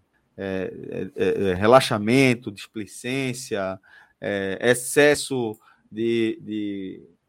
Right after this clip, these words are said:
é, conforto, de acomodação,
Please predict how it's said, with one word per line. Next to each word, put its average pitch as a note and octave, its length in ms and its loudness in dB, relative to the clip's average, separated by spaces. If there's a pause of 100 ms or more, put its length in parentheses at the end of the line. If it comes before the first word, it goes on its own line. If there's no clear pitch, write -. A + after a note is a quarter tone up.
(120)
é, F2+ 340 -8
conforto, A#2 1040 6
de G#2 140 -4
acomodação, A#2+ 1000 -2